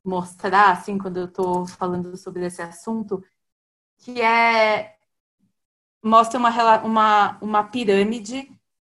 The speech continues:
com escritórios de advocacia. Então, você tem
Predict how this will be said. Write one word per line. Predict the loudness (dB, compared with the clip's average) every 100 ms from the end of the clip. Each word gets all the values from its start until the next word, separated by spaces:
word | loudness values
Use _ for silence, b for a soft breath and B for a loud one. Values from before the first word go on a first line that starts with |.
| _ _
com | -6 -4 -6 -8 -12 _ _ -14
escritórios | -10 -8 -6 2 6 6 4 -2 -4
de | -2
advocacia. | -2 -4 -4 -4 -4 -6
Então, | -6 -6
você | -6 -6 -8
tem | -2 -2 -2 -8